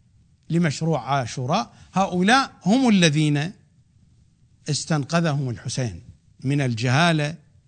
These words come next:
ومن حيرة الضلالة. هذا في زيارة العيدين. وأما في زيارة الأربعين فإن الزيارة تتحدث عن المستقبل، عن الذين سيلتحقون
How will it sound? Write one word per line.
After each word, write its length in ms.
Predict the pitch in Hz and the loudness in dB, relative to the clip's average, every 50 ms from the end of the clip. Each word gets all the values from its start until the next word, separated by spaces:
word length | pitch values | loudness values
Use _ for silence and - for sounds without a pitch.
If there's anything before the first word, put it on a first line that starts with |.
| _ _ | _ _
ومن 300 | - 131 131 131 127 113 | -6 -4 -2 -2 -4 -4
حيرة 360 | - - 160 156 143 117 110 98 - | -6 -6 -6 -4 -4 -6 -8 -10 -10
الضلالة. 520 | 104 92 92 95 92 92 80 73 71 _ - - - _ _ _ _ _ _ _ _ _ _ _ _ _ _ _ _ _ _ _ _ _ _ _ _ _ _ _ - | -12 -12 -12 -12 -12 -14 -14 -16 -20 _ -20 -20 -20 _ _ _ _ _ _ _ _ _ _ _ _ _ _ _ _ _ _ _ _ _ _ _ _ _ _ _ 2
هذا 380 | - 165 190 208 196 202 196 175 | 6 6 6 8 8 6 6 4
في 200 | - 175 170 160 | 4 2 0 2
زيارة 440 | 143 160 175 175 170 165 156 147 - 156 | 2 4 4 6 6 4 2 0 -2 -6
العيدين. 640 | 143 135 131 143 147 135 151 202 254 294 302 285 - - - - - | -8 -4 -4 -2 -2 0 2 2 2 2 0 -2 -6 -10 -16 -10 -4
وأما 420 | 180 202 202 226 226 220 214 190 170 | -4 0 2 4 4 6 6 4 4
في 180 | 139 170 165 | 2 0 0
زيارة 400 | 147 151 165 165 156 143 139 123 - | 0 2 2 2 2 0 -2 -4 -6
الأربعين 640 | 143 127 - 135 131 120 123 131 131 170 208 214 202 - - - - _ _ - - | -8 -8 -6 -6 -6 -6 -6 -6 -4 -6 -6 -6 -8 -12 -20 -20 -20 _ _ -14 -12
فإن 340 | - 165 143 156 151 143 143 | -10 -8 -4 -2 0 0 0
الزيارة 800 | 139 117 107 127 135 156 170 165 151 143 - - 135 127 151 - - _ _ _ _ _ | -2 -4 -4 -2 0 0 0 0 -2 -4 -6 -6 -8 -8 -10 -14 -20 _ _ _ _ _
تتحدث 600 | - 131 117 - 117 - 160 156 139 147 127 - | -10 -10 -8 -8 -8 -6 -6 -6 -6 -6 -8 -8
عن 160 | 110 135 143 | -6 -6 -4
المستقبل، 640 | 143 135 127 120 113 - - 226 - 196 143 - - - - _ _ _ _ _ _ _ _ _ _ _ _ _ _ _ _ _ _ _ _ _ _ _ - _ _ _ _ _ _ _ _ | -4 -4 -6 -6 -8 -8 -10 -10 -10 -10 -12 -12 -12 -16 -20 _ _ _ _ _ _ _ _ _ _ _ _ _ _ _ _ _ _ _ _ _ _ _ -20 _ _ _ _ _ _ _ _
عن 160 | - 143 156 165 | -4 0 2 4
الذين 560 | 165 165 170 175 170 208 285 311 294 262 214 | 4 4 4 4 4 4 2 2 2 0 0
سيلتحقون 1080 | - - 175 165 156 139 123 - - 135 - - 139 - - 202 226 220 180 131 101 | 0 2 2 2 2 0 -2 -6 -8 -8 -6 -8 -8 -4 -2 0 0 0 0 -2 -4